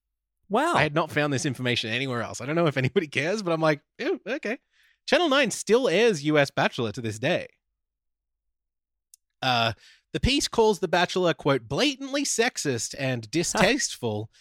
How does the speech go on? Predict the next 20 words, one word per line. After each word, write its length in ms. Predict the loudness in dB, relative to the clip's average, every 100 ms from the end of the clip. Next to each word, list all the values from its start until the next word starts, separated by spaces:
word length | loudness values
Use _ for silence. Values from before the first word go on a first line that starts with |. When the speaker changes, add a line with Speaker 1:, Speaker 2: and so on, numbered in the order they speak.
| _ _ _ -4
Speaker 2:
but 100 | 0
also 340 | 2 2 0
seems 300 | 0 -4 -6 _ _ -8
perched 520 | -4 0 0 0 -2
on 100 | -2
the 60 | -2
precipice 640 | 0 0 2 0 -2 -2
of 140 | -6 -6
predicting 560 | -6 -4 -8 -6 -6
the 100 | -4
show's 400 | -4 -2 -2 -4
lasting 600 | -6 -4 -2 -4 -6 -8 -8
cultural 540 | -8 -8 -6 -8 -8 -8
impact. 640 | -10 -8 -14 -16 _ -20 _ _ _ _ _
Speaker 1:
Interesting. 640 | -4 -4 -2 -4 -6 -10 -10 _ _ _ _ -8
Speaker 2:
Uh, 220 | -4 -2
there's 160 | -2 -2
this 140 | -4
quote 340 | -4 2 2 2
here. 520 | 2 4 4 2